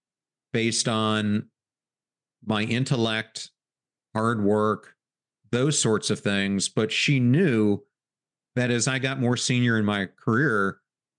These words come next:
that self-awareness and relationships were gonna be key, because the politics were only gonna get worse. And if you didn't know how to properly utilize emotional intelligence, your own self-awareness,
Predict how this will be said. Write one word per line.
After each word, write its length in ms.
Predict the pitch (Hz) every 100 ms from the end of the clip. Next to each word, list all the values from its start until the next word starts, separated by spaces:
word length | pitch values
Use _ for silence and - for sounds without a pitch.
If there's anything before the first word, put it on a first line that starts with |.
| _ _
that 360 | 117 113 110 - _ _ _ _ _ _ -
self-awareness 1120 | - 143 143 139 117 110 110 107 - - - _ _ _ _ _ _
and 240 | 113 110 107
relationships 1080 | 110 104 127 131 113 - 107 95 - - - -
were 220 | 107 104
gonna 180 | 107 101
be 220 | 107 95
key, 480 | - - 147 104 98
because 640 | 104 - 107 101 104 87
the 80 | -
politics 840 | - 123 135 131 123 107 - - _ _ _ _ -
were 160 | 117
only 280 | 131 123 131
gonna 220 | 127 117
get 240 | 107 104 107
worse. 600 | 101 127 107 107 - - 117
And 140 | 104
if 180 | 107 -
you 180 | 104 - _
didn't 300 | 131 135 143
know 600 | 117 113 113 113 113 110 - _ _ _ -
how 120 | 127
to 80 | 120
properly 760 | - 127 127 131 135 120 117 110
utilize 920 | 104 104 117 113 104 98 98 98 107
emotional 480 | 101 104 107 120 113
intelligence, 800 | 110 101 98 95 92 92 90 110
your 200 | 101 107
own 200 | 110 113
self-awareness, 1080 | 120 110 - 95 101 104 98 95 - -